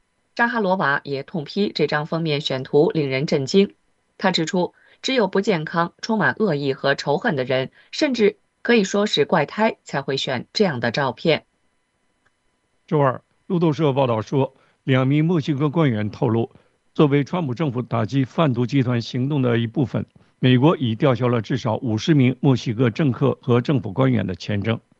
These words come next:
Speaker 2: 报道指出，美国的签证吊销行为对墨西哥政界精英造成了冲击，因为他们经常需要前往美国，必须持有效美签。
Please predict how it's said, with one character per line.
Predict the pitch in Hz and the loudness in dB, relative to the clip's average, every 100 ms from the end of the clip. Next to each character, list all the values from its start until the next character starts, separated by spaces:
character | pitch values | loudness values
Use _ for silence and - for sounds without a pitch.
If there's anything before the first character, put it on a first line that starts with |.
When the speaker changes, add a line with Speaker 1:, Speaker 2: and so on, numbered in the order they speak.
| _ _ _ _ _ _ | _ _ _ _ _ _
Speaker 2:
报 | 135 | 0
道 | 123 117 | 2 2
指 | 113 | -2
出， | 101 151 - _ _ _ _ | -4 -2 -4 _ _ _ _
美 | - 135 | 2 4
国 | 131 160 | 4 4
的 | 143 | 2
签 | - 175 | 2 0
证 | 160 | 2
吊 | 160 139 | 2 0
销 | 135 135 | 0 -2
行 | 135 120 | 0 0
为 | 107 | 0
对 | 107 143 123 | -2 0 2
墨 | 135 | 2
西 | 117 120 | 0 0
哥 | 127 | 0
政 | 123 170 127 | 2 2 2
界 | 117 | 2
精 | 95 131 127 | 0 2 4
英 | 139 | 2
造 | - 123 | 0 -2
成 | 113 107 | -2 -4
了 | 104 | -4
冲 | - 120 | 0 0
击， | 110 131 - _ _ _ - | 2 0 0 _ _ _ 2
因 | 123 | 4
为 | 123 | 4
他 | 110 | 2
们 | 113 113 | 0 0
经 | 170 180 | 0 -2
常 | 113 110 | -2 -6
需 | - 131 | -2 -2
要 | 120 | -2
前 | - 131 | -2 0
往 | 131 | 2
美 | 131 92 | 0 -2
国， | 90 104 110 - _ _ | -4 -2 -4 -6 _ _
必 | 180 156 | 2 2
须 | 151 147 | 4 2
持 | - 151 151 | 2 0 2
有 | 104 95 | 0 -2
效 | - 139 | 0 0
美 | 98 - | -2 -8
签。 | - 117 | -2 -2